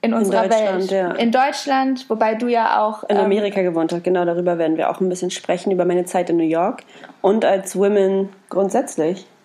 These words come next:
Speaker 1: Und als Women grundsätzlich.
Speaker 2: Genau. Los geht's.
Speaker 1: Also, ähm, Jade,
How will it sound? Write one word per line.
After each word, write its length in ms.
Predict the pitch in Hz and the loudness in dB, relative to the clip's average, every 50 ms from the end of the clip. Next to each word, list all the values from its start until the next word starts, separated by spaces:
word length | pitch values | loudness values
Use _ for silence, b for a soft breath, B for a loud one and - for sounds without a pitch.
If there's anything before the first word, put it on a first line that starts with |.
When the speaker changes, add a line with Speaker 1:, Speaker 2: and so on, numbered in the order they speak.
| _ - | _ -4
Speaker 1:
Und 140 | - 208 214 | -2 0 2
als 140 | 226 233 - 254 | 2 0 2 2
Women 220 | 247 247 247 247 | 2 4 4 4
grundsätzlich. 680 | 277 277 269 254 214 196 196 - - 214 208 208 - - - _ _ _ _ _ _ _ _ _ _ _ _ _ _ - | 2 2 0 0 -2 -4 -6 -6 -8 -8 -8 -10 -10 -20 -20 _ _ _ _ _ _ _ _ _ _ _ _ _ _ -6
Speaker 2:
Genau. 380 | - 165 185 208 220 208 208 214 208 - - _ _ _ _ _ _ _ _ _ _ _ - | -2 0 0 2 2 0 -2 -4 -6 -12 -20 _ _ _ _ _ _ _ _ _ _ _ -6
Los 160 | 202 196 202 | -6 -6 -4
geht's. 260 | - - 233 226 233 - B B B B B B B B - - | -6 -4 -4 -4 -6 -10 B B B B B B B B -6 -2
Speaker 1:
Also, 260 | - 226 220 220 208 202 202 - - - | 0 0 0 0 0 -2 -2 -4 0 0
ähm, 320 | 220 226 226 226 226 220 - | 2 2 2 2 0 0 2
Jade, 260 | - 202 185 185 185 | 2 2 2 0 -2